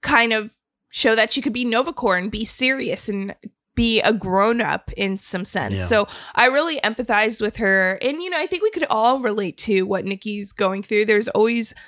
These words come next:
Speaker 1: a point in your childhood where you want to show your parents you're able to take on more responsibility. So I think it was
Speaker 2: Yeah.
Speaker 1: really easy for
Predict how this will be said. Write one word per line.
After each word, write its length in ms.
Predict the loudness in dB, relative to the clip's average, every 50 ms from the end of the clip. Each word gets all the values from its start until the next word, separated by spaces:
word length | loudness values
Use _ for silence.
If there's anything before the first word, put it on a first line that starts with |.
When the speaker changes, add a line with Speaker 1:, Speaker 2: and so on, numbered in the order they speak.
| -20 -4 _
Speaker 1:
a 80 | -2 -2
point 600 | -2 0 2 4 4 4 2 0 -2 -4 -6 -8 -10 -16 -20 -20 -12 _ 2
in 400 | 4 4 6 4 2 0 -2 -4 -2
your 220 | 0 2 2 2
childhood 600 | 2 2 2 4 4 4 6 4 4 4 2 2 0
where 200 | 0 0 0 0
you 240 | -2 -2 -2 -2
want 220 | -2 0 -2 -2 -2
to 220 | -4 -4 -4 -4
show 200 | -4 -2 0 0
your 180 | 0 0 -2 -4
parents 380 | -4 -2 -2 -2 0 0 0
you're 160 | 0 0 0 0
able 180 | -2 -2 -2 -2
to 120 | -2 -2 -2
take 260 | 0 -2 -2 0 2
on 180 | 2 2 2 0
more 380 | -2 -2 -2 0 0 0 -2
responsibility. 1080 | -2 -2 -4 -4 -2 0 0 0 0 -2 -6 -4 -2 -2 -2 -2 -4 -4 -4 -4 -2 -2
So 320 | 0 2 2 2 2 2 2
I 120 | 0 -2
think 200 | -2 -2 0 2
it 20 |
was 140 | 4 4 4
Speaker 2:
Yeah. 60 | 4 4
Speaker 1:
really 220 | 2 2 2 0
easy 440 | -2 -2 -4 -2 -2 -2 -2 -2 -2
for 420 | 0 2 4 4 4 4 2 0